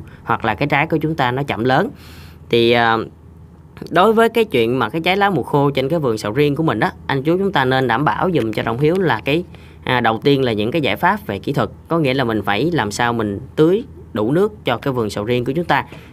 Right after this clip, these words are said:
Thì thông thường anh em hay, à, có cái giải pháp khuyên anh chú chúng ta là tưới đủ ẩm.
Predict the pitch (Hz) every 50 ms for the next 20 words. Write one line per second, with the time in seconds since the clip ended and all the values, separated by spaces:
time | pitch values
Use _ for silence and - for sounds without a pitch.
0 | - - - 117 117 113 110 - 131 135 139 139 120 117 117 113 123 135 139 135
1 | 131 135 135 139 135 131 131 131 135 127 127 - - - - - - - 120 120
2 | 120 - 151 151 175 170 131 117 127 - 165 180 196 190 - 147 127 131 131 131
3 | 127 151 165 175 185 175 151 131 123 113 107 - - 147 180 185 131 113 127 139
4 | 104 107 147 208